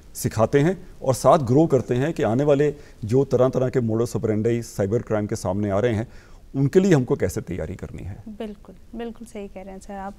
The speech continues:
Speaker 2: लोग बहुत अच्छा कार्य कर रहे हैं। सर, अ, हम लोग नेशनल पुलिस एकेडमी की बात करते हैं, जब राष्ट्रीय, अ,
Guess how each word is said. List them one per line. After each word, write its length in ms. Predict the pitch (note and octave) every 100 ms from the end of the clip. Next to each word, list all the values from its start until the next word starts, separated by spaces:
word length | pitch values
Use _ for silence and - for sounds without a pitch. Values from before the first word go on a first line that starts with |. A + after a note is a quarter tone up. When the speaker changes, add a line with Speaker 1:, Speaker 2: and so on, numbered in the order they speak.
| -
Speaker 2:
लोग 300 | G#3+ G#3+ G3
बहुत 240 | G#3 A#3+
अच्छा 200 | A#3+ -
कार्य 300 | C4 A3+ A3
कर 140 | G#3+ G#3+
रहे 100 | B3+
हैं। 40 | - - - -
सर, 180 | E4+
अ, 140 | D#4+ -
हम 280 | A#3+ C4 C#4
लोग 120 | C#4+
नेशनल 460 | A#3+ A3 - C#4+
पुलिस 320 | C4+ A#3+ A#3 A3
एकेडमी 380 | G3+ F3+ G3
की 160 | G3+ G#3
बात 260 | F#3+ F#3 -
करते 260 | F3+ F3
हैं, 140 | F#3+ F#3
जब 180 | G3 F#3
राष्ट्रीय, 440 | G3 F#3+ - G#3
अ, 120 | G3+